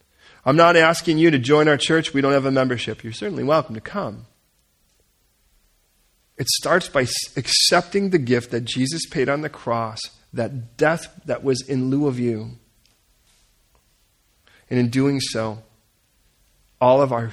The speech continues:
grief and sin and all of that guilt was paid for, and then he rose again to offer us a brand new life, the kind of life that is actually living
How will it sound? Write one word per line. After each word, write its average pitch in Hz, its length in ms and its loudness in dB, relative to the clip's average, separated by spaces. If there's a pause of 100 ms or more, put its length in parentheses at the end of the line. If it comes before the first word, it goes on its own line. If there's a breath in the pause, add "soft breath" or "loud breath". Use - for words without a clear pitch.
(140)
grief 143 420 2
and 120 100 -4
sin 139 360 0
and 120 100 -2
all 143 320 0
of 147 80 0
that 127 380 -2
guilt 147 360 2
was 120 140 -10
paid 131 320 -4
for, 147 240 -6
and 131 100 -4
then 127 60 -2
he 123 80 -2
rose 131 380 0
again 127 300 -4
to - 120 -12
offer 120 320 -4
us 117 220 -8 (320)
a 123 40 -4
brand 131 360 0
new 123 80 -2
life, 113 200 -8 (140)
the 127 160 -6
kind 151 240 -6
of 160 100 -4
life 143 260 -2
that 131 120 -2
is 120 100 -4
actually 127 340 -4
living 117 680 0